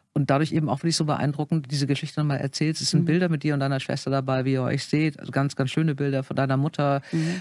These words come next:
Speaker 1: von dem Haus, was sie da bewohnt und wie das alles weitergeht und eben von der fast Un-, Unmöglichkeit, deine Schwester nach Deutschland zu
Speaker 2: Mhm.
Speaker 1: holen jetzt.
Speaker 2: Mhm.
Speaker 1: Und, äh,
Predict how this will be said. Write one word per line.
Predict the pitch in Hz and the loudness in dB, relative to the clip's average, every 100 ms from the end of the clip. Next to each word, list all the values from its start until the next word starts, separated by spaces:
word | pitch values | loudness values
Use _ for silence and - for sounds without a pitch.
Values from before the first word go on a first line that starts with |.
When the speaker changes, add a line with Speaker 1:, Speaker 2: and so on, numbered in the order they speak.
| - | -6
Speaker 1:
von | - 143 | -2 0
dem | 135 | 2
Haus, | 131 160 - | 2 0 -2
was | 147 | -2
sie | 139 | 0
da | 139 | 0
bewohnt | 135 127 135 143 143 | -2 -2 0 0 0
und | 113 131 | -2 0
wie | 135 | 0
das | 135 | -2
alles | 104 127 117 | -2 -2 -2
weitergeht | 123 160 160 160 | 0 0 0 0
und | 131 | -2
eben | - 151 | 0 -2
von | 151 160 | 0 0
der | 151 139 | 0 -2
fast | - - 156 - | -6 -6 -6 -8
Un-, | - | -6
Unmöglichkeit, | 165 139 160 - 180 - 143 139 | 0 2 2 0 -4 -2 -2 0
deine | 147 | -2
Schwester | - - - | -4 -6 -4
nach | 156 | -6
Deutschland | 175 214 - 120 | -4 -6 -6 -8
zu | - | -6
Speaker 2:
Mhm. | 90 | -6
Speaker 1:
holen | 87 - | -4 -6
jetzt. | - - - - | -8 -12 -16 -12
Speaker 2:
Mhm. | 170 170 175 180 - | -6 -6 -4 -8 -4
Speaker 1:
Und, | 147 139 131 - - | 0 2 0 -4 -2
äh, | 151 139 | -2 0